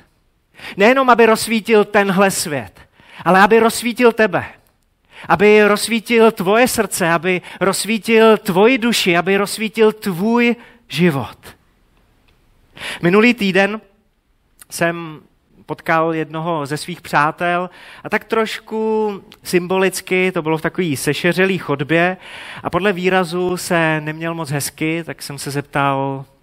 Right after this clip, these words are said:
"Těžký den?" A odpověď byla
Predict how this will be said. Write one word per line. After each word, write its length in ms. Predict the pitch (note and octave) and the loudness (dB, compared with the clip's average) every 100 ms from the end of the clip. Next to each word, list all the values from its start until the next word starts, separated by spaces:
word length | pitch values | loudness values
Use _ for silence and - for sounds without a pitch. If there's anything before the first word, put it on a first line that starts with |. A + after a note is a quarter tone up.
| _ - | _ -12
"Těžký 380 | C#3 - D3 | -12 -6 -4
den?" 380 | C3+ B2 C3 D3+ - _ _ _ _ _ _ _ _ _ _ _ _ _ _ - | -2 -2 -4 -12 -20 _ _ _ _ _ _ _ _ _ _ _ _ _ _ -6
A 80 | C#3+ | -4
odpověď 520 | D3 - D3 D3+ C3+ | -4 -6 -2 -2 -4
byla 600 | C3+ C#3 C#3 C3+ C3+ C3+ | -4 0 0 0 -2 -4